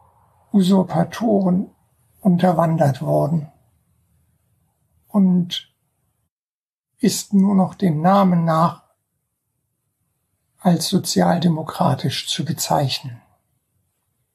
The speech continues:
All das, für das die S P D einmal gestanden hat,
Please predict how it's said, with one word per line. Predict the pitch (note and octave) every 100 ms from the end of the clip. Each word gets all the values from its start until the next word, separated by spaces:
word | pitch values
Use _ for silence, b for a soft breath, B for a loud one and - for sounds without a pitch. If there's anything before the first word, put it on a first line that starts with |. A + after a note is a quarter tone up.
| _ _ _ _ _ _ _ _ _ _ _
All | A3 A3+ G#3 E3+
das, | G#3 G3 F3 - - _ _
für | - F#3+
das | F3+ F3 F3
die | - E3 -
S | - F3+ -
P | - F#3
D | D#3 F3 F#3+
einmal | F#3 D#3+ D#3+ D3+
gestanden | D3 C#3+ - - D#3+ F3 G3+ D3+
hat, | D#3+ F3+